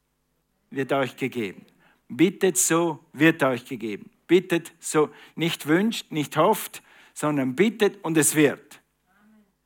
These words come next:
Bittet und es wird. Das ist wie wenn du, früher die Automaten, die haben nicht immer funktioniert, aber ich habe so gern Appenzeller Biber gegessen. Wisst ihr, was das ist?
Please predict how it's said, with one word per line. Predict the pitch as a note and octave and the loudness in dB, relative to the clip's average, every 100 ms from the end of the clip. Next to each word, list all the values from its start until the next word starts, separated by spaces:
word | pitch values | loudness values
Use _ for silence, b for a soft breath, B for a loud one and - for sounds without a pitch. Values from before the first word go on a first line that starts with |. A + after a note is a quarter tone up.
| _ _ | _ _
Bittet | F#3 G#3+ F#3+ F#3 | 2 2 2 0
und | - D#3+ | -2 2
es | D#3+ D3 | 2 4
wird. | D3 A2 - _ _ _ _ _ _ _ _ _ | 2 0 -6 _ _ _ _ _ _ _ _ _
Das | C#3 C3 | -4 -2
ist | D3+ D3 | -2 0
wie | F3+ | 2
wenn | F3 F3 | 2 2
du, | E3 D#3+ C3 - b b b _ | 0 0 -2 -10 b b b _
früher | - E3 F3+ | -2 2 2
die | E3 | 2
Automaten, | C#3+ C#3+ C#3 C#3+ D3+ D#3+ D#3+ | 2 2 -2 0 0 0 -2
die | D3 | -4
haben | C#3 | -2
nicht | C#3 B2+ | -4 -4
immer | D3 C3 | -6 -4
funktioniert, | C#3 C3+ - C3+ D3+ E3 - b b b | -4 -6 -4 -4 -2 -4 -10 b b b
aber | - B2+ | -6 -2
ich | |
habe | C3+ C3 | -2 -2
so | D#3+ | -2
gern | E3 E3 | -2 -4
Appenzeller | - D3+ - D3+ C3+ D#3 F3 | -2 -4 -4 -8 0 0 2
Biber | C#3 C#3 E3 C3+ | 0 -2 -2 -6
gegessen. | A2+ G#2 A2+ - G2+ F2+ _ _ | -6 -8 -8 -8 -12 -18 _ _
Wisst | B2+ C#3+ | -6 -6
ihr, | D3 | -4
was | C3+ | -4
das | C#3 B2 | -4 -6
ist? | D3 D3+ - | -6 -8 -12